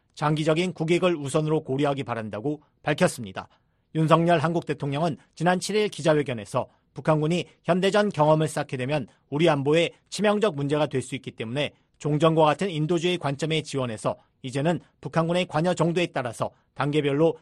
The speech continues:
지원 방식을 바꿔나간다며 무기 지원이라는 것도 배제하지 않는다는 것이라고 말했었습니다. 한국 정부는 이십오 일 루덴코 차관의 발언과 관련해 우크라이나에 대한 무기 지원 가능성을 열어놓은 단계적 대응 기조를 유지하겠다는 입장을 밝혔습니다.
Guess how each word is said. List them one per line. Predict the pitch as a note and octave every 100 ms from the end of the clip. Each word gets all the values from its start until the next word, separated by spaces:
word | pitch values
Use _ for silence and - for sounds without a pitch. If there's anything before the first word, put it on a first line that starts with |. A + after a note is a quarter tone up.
| _
지원 | - F3+ F#3
방식을 | D3+ D#3+ E3+ F#3+
바꿔나간다며 | D3 C#3 F3 D#3 C3+ A2+ A2 A#2 _ _ -
무기 | D#3+ F3+ G3
지원이라는 | - E3 E3+ E3
것도 | C3+ - E3+ D3+ _ -
배제하지 | D3+ D3 E3 E3
않는다는 | E3+ D#3 D#3 D3+
것이라고 | C3 - A2+ G#2 D3 D3+ _ -
말했었습니다. | B2 D#3+ E3 - B2+ F#2 F#2 - _ _ _ _
한국 | D#3+ E3+ D#3+
정부는 | D3+ D3+ E3 D3
이십오 | C3+ C3+ D3+
일 | D#3+ - _
루덴코 | D3+ D3+ F#3 G3+
차관의 | - F3+ F#3 F#3
발언과 | C#3 D3 D3+ D#3
관련해 | C#3+ A#2+ B2 D3 - _ -
우크라이나에 | C3+ D#3 D#3 D3+ D#3+
대한 | D3+ E3+ C3
무기 | D#3 F3+
지원 | E3+ E3+ E3
가능성을 | - D#3 C#3 D3+ D3
열어놓은 | B2 B2+ B2 D#3 - _ _
단계적 | C3 D3 D#3+ F#3+ F3+
대응 | C#3+ E3 D3
기조를 | A#2+ C3+ D#3 C#3+
유지하겠다는 | A#2+ C3 C3+ C3+ C#3+ A#2
입장을 | - A2+ C3+ D#3 _ _ -
밝혔습니다. | C#3+ E3+ - A2+ F2+ E2